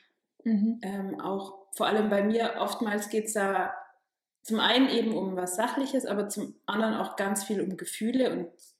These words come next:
Speaker 2: Stimmungen. Und ich kann mich halt erinnern, dass ich irgendwie mit wem Memory gespielt hab und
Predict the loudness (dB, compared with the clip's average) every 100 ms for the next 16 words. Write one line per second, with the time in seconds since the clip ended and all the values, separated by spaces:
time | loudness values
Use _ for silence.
0 | -10 -6 2 4 6 6 6 2 -4 -2
1 | 0 0 0 -2 -2 2 2 4 2 0
2 | -2 -2 2 2 2 0 0 -2 -2 -4
3 | -2 -2 -2 -2 -4 -8 -4 -4 -2 -4
4 | -4 -6